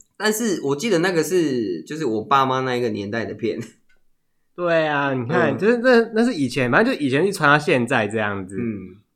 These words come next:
Speaker 2: 对，那现在就是已经变成，就是这种喜-，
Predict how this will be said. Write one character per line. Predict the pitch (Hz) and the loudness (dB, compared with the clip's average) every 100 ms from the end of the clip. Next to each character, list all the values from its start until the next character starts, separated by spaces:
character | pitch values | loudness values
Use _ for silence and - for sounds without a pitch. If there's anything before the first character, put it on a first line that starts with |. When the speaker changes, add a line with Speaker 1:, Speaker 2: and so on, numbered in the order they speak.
| _ | _
Speaker 2:
对， | 139 104 90 _ _ | -4 -4 -6 _ _
那 | - | -4
现 | 180 | 2
在 | 247 | 4
就 | 220 220 | 4 2
是 | 220 | 2
已 | 143 | 2
经 | 180 | 2
变 | 190 156 | 2 4
成， | 123 143 165 - - _ _ _ _ _ | 2 0 -8 -20 -20 _ _ _ _ _
就 | - - | -10 -4
是 | 190 | 2
这 | 202 | 2
种 | 135 107 - | 2 -2 -10
喜-， | - - 127 | -12 -8 -6